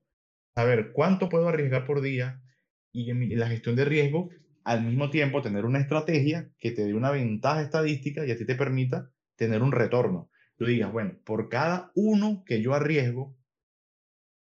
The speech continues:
si la operación saliera positiva, ¿cuánto gano yo?". No, es que por cada cien dólares que yo arriesgo,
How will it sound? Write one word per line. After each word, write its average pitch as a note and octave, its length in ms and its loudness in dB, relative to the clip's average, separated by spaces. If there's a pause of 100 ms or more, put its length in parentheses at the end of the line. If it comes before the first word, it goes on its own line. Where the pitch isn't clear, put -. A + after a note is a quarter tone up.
si B2+ 140 2
la A#2 100 4
operación G#2 580 -2
saliera F2 380 -6
positiva, D#3 640 -4 (220)
¿cuánto G#2 340 0
gano G2 240 -2
yo?". G#2 300 -2 (240)
No, E3+ 180 2
es E3+ 80 2
que F3+ 120 0
por F3 200 0
cada D#3+ 920 -4
cien D3+ 380 -2
dólares D#3+ 340 2
que C3 100 -2
yo B2 100 0
arriesgo, D3 560 -2